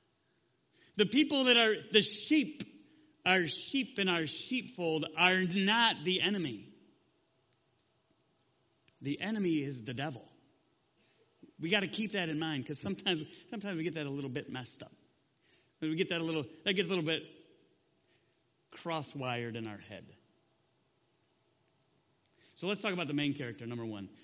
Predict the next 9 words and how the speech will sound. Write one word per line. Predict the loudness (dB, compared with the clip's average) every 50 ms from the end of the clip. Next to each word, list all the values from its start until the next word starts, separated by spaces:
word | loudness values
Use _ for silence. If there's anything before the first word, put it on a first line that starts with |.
| -2 0
Now, | 2 2 2 0 -2 -6 -12 -20 -20 -20 _ _ _ _ _ _ _ _ _ _ _ _ _ _ _ _ _ _ _ _ _ _ _ _ _ _ _ _
what | 0 2 2
does | 2 2 0 0
Jesus | 0 0 0 -2 -4 -6 -6
say | -4 -4 -4 -4 -6 -8 -12 -18 -20 -8
he | -4 -2 0 0 0
is? | -4 -6 -10 -12 -8
He, | -4 -4 -4 -2
'cause | -2 -2 -2 -2